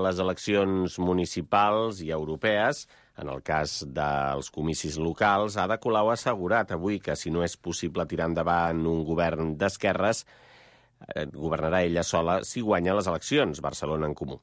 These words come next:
L'alcaldessa arriba al final de la campanya amb un frec a frec amb Ernest Maragall d'Esquerra i tot apunta que seran pocs milers de vots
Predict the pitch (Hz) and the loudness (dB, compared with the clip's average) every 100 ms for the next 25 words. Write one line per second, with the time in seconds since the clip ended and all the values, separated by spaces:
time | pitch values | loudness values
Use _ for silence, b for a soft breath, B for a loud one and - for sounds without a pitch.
0 | _ _ 82 82 87 87 92 92 85 87 | _ _ -4 -2 -2 0 2 2 0 0
1 | 87 85 82 78 85 82 82 92 87 123 | 0 2 2 0 -2 0 0 -2 0 0
2 | 127 104 92 101 90 90 98 92 95 87 | 2 2 0 0 -2 0 -2 0 0 0
3 | 87 90 87 85 110 123 87 - 104 101 | 0 0 0 0 2 2 0 -2 0 2
4 | 123 113 98 92 92 87 101 98 95 107 | 2 0 -2 -2 -2 -2 0 -2 0 0
5 | 123 139 - 135 139 127 123 82 65 - | 0 -2 -2 0 2 2 2 0 -2 -4